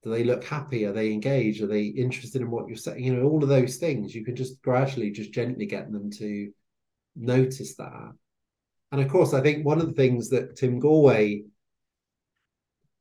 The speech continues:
discovered, I think, which I think is really true, is that awareness is often curative, is the way he described it. So if you get people noticing the right things,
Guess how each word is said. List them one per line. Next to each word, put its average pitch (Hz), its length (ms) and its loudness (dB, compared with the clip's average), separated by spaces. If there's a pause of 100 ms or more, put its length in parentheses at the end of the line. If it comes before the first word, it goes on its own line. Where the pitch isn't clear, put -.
(140)
discovered, 120 720 2
I 101 80 -4
think, 104 340 -4
which - 200 -8
I - 20 -14
think 110 220 -6
is 104 120 -8
really 104 280 0
true, 135 340 2
is 101 280 2
that - 220 -6
awareness 131 540 4
is 120 100 -4
often 123 340 -2
curative, 135 580 -2
is - 220 -16
the 107 80 -6
way 90 140 -4
he 104 140 -4
described 113 600 -8
it. - 140 -10
So - 120 -8
if 117 140 -6
you 131 80 -4
get 139 240 -2
people 127 340 -4
noticing 120 1000 -4 (140)
the 110 80 -6
right 101 420 -4
things, 107 760 -8